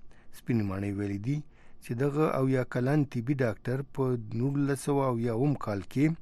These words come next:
په ویتنام کې د پنځم نمبر خاصو قواو سره کار کاوه او د یوه جنگ په وخت کې خپل ژوند د خپلو ملګرو د نجات دپاره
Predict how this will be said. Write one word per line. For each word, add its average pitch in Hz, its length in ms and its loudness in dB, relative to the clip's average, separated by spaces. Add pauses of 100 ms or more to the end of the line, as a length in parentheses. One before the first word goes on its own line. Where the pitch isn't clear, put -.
(340)
په - 120 -4
ویتنام 143 380 4
کې 120 140 -2
د 107 120 -2
پنځم 110 380 2
نمبر 101 280 0
خاصو - 380 -8
قواو 101 300 -6
سره 101 240 -8
کار 110 240 -2
کاوه 80 320 -8 (680)
او 127 180 4 (120)
د 131 100 -2
یوه 127 200 4
جنگ 117 300 0
په 110 140 -4
وخت 107 300 0
کې 131 320 0
خپل 117 260 -4
ژوند 123 320 2
د 107 180 -4
خپلو 135 220 0
ملګرو 104 440 -2
د 98 100 -6
نجات 101 380 -2
دپاره 101 460 -2